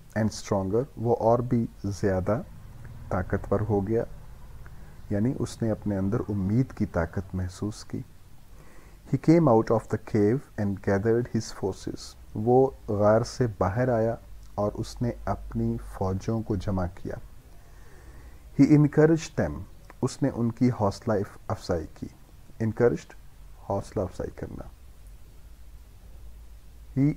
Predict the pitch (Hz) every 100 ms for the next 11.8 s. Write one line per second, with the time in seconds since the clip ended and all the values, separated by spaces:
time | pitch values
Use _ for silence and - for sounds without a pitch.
0 | - 160 202 - - 110 107 - - 131
1 | - - 104 104 113 101 95 95 - -
2 | 98 92 92 92 101 127 - - - -
3 | - 127 135 - 131 127 120 - 101 104
4 | 120 120 - - - - 104 107 95 -
5 | 117 104 92 95 98 104 131 131 - -
6 | 104 92 87 - 117 98 73 - - -
7 | - - - - - 120 - - - -
8 | - - - - - 104 - 95 85 -
9 | - 82 - - - - - - - -
10 | 139 135 - 147 160 180 - 131 117 98
11 | 120 127 127 117 - 101 104 -